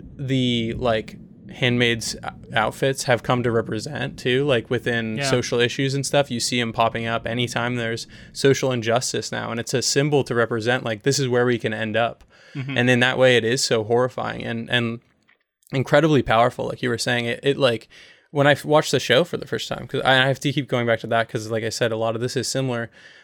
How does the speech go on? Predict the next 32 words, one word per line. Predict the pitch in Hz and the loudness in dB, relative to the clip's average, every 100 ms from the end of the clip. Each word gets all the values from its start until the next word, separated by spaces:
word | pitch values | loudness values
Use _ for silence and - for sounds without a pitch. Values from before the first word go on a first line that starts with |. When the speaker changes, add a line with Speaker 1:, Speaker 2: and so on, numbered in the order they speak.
| _ | _
Speaker 1:
Um, | - 127 117 107 - _ _ _ _ _ - | 0 2 0 -4 -10 _ _ _ _ _ -2
it's | 135 | 0
so | - 143 151 | 4 6 6
affecting, | 143 139 175 165 | 4 4 4 2
and | 135 | 2
it's | 127 - - | 0 0 -2
also | 139 135 - 147 | 2 4 4 2
from | 135 - 139 143 143 139 | 2 2 4 4 0 0
the | 135 | -4
perspective | - 127 - 127 120 131 113 | 0 -4 2 0 2 -2 -2
of | 110 | -2
someone | - 120 120 117 | -2 -2 -2 -2
who's | 120 107 | -4 -2
being | 120 117 | -4 -4
suppressed | - 117 - 120 123 - | -6 -6 -4 -6 -6 -2
by | 139 151 | 0 2
it | 147 | 0
in | 131 123 | 0 0
an | 117 | 0
internal | 123 120 - 123 117 113 | 0 -2 -2 -6 -4 -8
way. | - - - _ - _ | -8 -10 -12 _ -20 _
The | |
show | - 131 | 2 4
does | 123 127 120 | 6 4 4
that, | 120 123 - - | 4 4 0 -6
uh, | - 135 | -8 -6
r-, | 131 - | -8 -6
really | 127 127 120 | 0 0 2
well, | 113 120 | 4 2
but | 123 120 - 127 | 2 -2 -2 -4
this | 127 | -4
book, | - 135 139 - | 0 0 0 -2